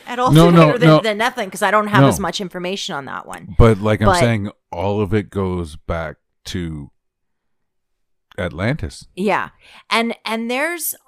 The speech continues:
Speaker 1: there are sites all over the world. Like, I have, I, there's a number of different sites, um,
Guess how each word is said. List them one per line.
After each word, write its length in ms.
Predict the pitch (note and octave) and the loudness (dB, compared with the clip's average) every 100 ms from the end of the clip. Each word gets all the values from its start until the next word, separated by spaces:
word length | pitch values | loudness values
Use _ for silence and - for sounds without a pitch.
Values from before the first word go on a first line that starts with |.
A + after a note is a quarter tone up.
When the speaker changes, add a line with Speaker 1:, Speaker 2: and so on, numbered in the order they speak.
| _ | _
Speaker 1:
there 340 | F#3+ F#3 B3 D#4 | -10 -2 0 0
are 260 | E4 B3+ | 0 -2
sites 680 | G#3 - - A3 E3 - - | -2 -4 -2 -2 -2 -6 -10
all 260 | - F3+ F#3 | -4 0 0
over 160 | F3 | -2
the 80 | E3 | -4
world. 200 | E3 D#3 | -4 -4
Like, 140 | D#3+ | -2
I 120 | G3+ A#3 | 0 0
have, 400 | A#3 G3+ F3 - | 0 -2 -6 -6
I, 400 | E3 F3 E3+ D3 _ | -2 -2 -4 -8 _
there's 300 | F#3+ F3 F3+ | -6 -4 -4
a 40 | |
number 240 | F#3 G#3 | -4 -4
of 60 | F#3+ | -6
different 320 | F#3+ F#3 E3+ | -8 -10 -10
sites, 600 | - A3+ A#3+ A3+ - - - | -8 -4 -4 -6 -12 -14 -8
um, 720 | E3+ E3 D#3+ D#3 D3+ D3+ D3 | -4 -2 0 -2 -4 -10 -20